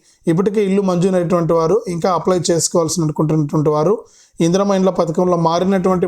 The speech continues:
మార్పులను గమనించి దాని ప్రకారం మీరు కనుక అప్‌డేట్ చేసుకుంటే మీకు ఇందిరమ్మ ఇళ్ల పథకం ద్వారా మరింత మేలు జరుగుతుంది. మరి ఇందిరమ్మ ఇళ్ల పథకానికి సంబంధించి మరిన్ని వివరాలు అయితే మనం తెలుసుకుందాం. వీడియోని ఎక్కడా కూడా ఆపకుండా మీరు చివరి వరకు చూసేయండి.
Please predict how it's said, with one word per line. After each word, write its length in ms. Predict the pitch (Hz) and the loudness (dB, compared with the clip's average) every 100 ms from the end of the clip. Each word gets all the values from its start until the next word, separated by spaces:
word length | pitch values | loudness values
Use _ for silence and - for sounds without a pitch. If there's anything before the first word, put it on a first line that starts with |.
| 165 | 0
మార్పులను 400 | 165 170 180 175 156 | 0 0 -2 0 0
గమనించి 420 | 160 170 - 185 147 - _ _ - | 0 -2 0 -2 -2 -10 _ _ -2
దాని 180 | 165 190 208 | 0 0 0
ప్రకారం 320 | 175 190 185 175 | -2 0 0 0
మీరు 100 | 165 | 2
కనుక 160 | 170 165 156 | 0 0 0
అప్‌డేట్ 260 | 156 156 160 | 0 -2 -2
చేసుకుంటే 400 | 156 - 160 175 170 | -2 -2 0 2 0
మీకు 240 | 180 175 156 156 _ _ 175 | 0 -2 -2 -6 _ _ 0
ఇందిరమ్మ 300 | 175 185 175 | 2 2 2
ఇళ్ల 100 | 170 165 | 0 0
పథకం 260 | 151 - 160 | -2 0 0
ద్వారా 180 | 156 165 151 - - - - | 0 0 -2 -6 -16 -10 -2
మరింత 260 | 160 170 170 | 0 0 0
మేలు 200 | 160 160 160 | 0 0 0
జరుగుతుంది. 440 | 156 147 156 170 - - _ - | 0 0 0 -2 -4 -12 _ -4
మరి 120 | 170 | 0
ఇందిరమ్మ 300 | 180 220 220 | 0 0 0
ఇళ్ల 120 | 208 196 | 0 0
పథకానికి 420 | 190 185 196 175 190 | 0 0 0 0 0
సంబంధించి 320 | 180 170 190 165 | 0 0 0 0
మరిన్ని 260 | 175 196 180 | 0 0 2
వివరాలు 260 | 170 170 170 | 2 2 0
అయితే 140 | 165 165 | -2 -2
మనం 120 | 160 151 | -2 -2
తెలుసుకుందాం. 500 | 165 156 - 175 233 - _ _ - | -2 -4 -2 0 -2 -6 _ _ -4
వీడియోని 240 | 180 226 226 | 0 0 -2
ఎక్కడా 180 | 214 226 196 | -2 -2 -2
కూడా 140 | 226 180 180 | -2 0 0
ఆపకుండా 420 | 180 214 220 208 190 | 0 -2 0 0 0
మీరు 140 | 185 185 | 0 0
చివరి 180 | 180 190 | 0 0
వరకు 220 | 185 190 165 | 0 -2 -2
చూసేయండి. 440 | 165 175 165 185 | 0 2 2 0